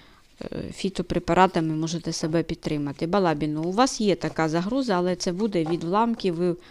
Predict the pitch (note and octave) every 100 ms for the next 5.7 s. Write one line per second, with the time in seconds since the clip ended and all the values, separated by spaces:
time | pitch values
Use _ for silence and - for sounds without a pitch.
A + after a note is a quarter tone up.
0 | - - - - - G3 G3+ - E3+ F3
1 | D#3+ E3+ - B3 A#3 A3 G3+ G3+ - -
2 | - - - F#3 - F3 F3 E3 E3 E3+
3 | A3+ B3 A#3 G#3+ - - - - F#3+ F#3
4 | G#3+ - E3 D#3 - G#3 G3+ E3 E3 E3
5 | D#3+ F3+ G#3 E3+ D3+ - -